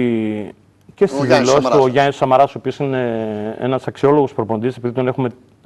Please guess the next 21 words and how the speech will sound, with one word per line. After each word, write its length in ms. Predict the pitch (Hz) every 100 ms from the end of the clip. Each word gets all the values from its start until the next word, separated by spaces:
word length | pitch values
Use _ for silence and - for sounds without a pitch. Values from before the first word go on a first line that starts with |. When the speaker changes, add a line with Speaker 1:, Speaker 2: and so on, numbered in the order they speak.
| - -
Speaker 1:
τον 140 | 127
είχαμε 220 | 131 127
αντίπαλο 360 | 120 120 123 120
πολλά 220 | 120 123
χρόνια 340 | - 127 120
στην 180 | 107 113
κατηγορία 540 | 110 107 107 104 107 120
μας, 180 | 156 - - - _
και 100 | 127
γενικά 320 | 117 117 135
έχει 240 | 170 - 160
μια 500 | 175 170 151 131 127
κατάσταση, 340 | 123 156 -
μια 160 | 156 160
ομάδα 280 | 143 175 190
πάρα 240 | - 214
πολύ 160 | 202 202
καλή. 300 | 196 180 110 - _
Και 120 | 135
πιστεύω 380 | 107 - 196 185
ότι, 920 | 185 160 151 139 135 127 123 113 110